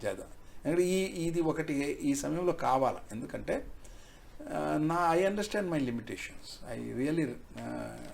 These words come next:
know that. ఎందుకంటే నేను ఒకదానికి ఉన్నా దాన్ని, కానీ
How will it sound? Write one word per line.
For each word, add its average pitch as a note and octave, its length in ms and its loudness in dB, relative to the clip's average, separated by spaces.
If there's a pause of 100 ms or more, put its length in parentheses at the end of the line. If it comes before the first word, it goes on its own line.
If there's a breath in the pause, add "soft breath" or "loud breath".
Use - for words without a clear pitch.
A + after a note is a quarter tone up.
(120)
know C3 160 -2
that. G2+ 340 -8
ఎందుకంటే B2 360 -6 (520 soft breath)
నేను G#3+ 320 2
ఒకదానికి D#3 500 6
ఉన్నా C#3+ 200 2
దాన్ని, A#2+ 280 -4
కానీ D#3+ 500 6